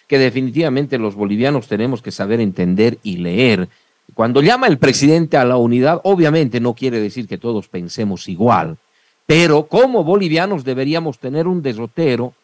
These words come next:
un norte único, ¿verdad? De la defensa de los recursos naturales, su explotación y beneficio para los bolivianos, que deberían unir a todos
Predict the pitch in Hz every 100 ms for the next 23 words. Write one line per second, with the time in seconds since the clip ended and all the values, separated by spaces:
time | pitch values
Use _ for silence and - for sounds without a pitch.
0 | _ _ _ 175 175 170 190 185 156 143
1 | 277 311 214 120 101 104 95 104 135 196
2 | 139 107 104 104 135 131 113 104 101 98
3 | 98 131 113 110 - _ _ _ 104 107
4 | 104 120 165 160 131 127 - - _ -
5 | - 123 110 - 120 120 113 143 151 123
6 | 104 110 107 101 226 240 - 120 110 110
7 | 104 107 104 107 110 139 180 156 147 147
8 | - _ _ _ 185 208 123 139 139 180
9 | 175 143 170 196 123 98 - _ - 117
10 | 180 160 143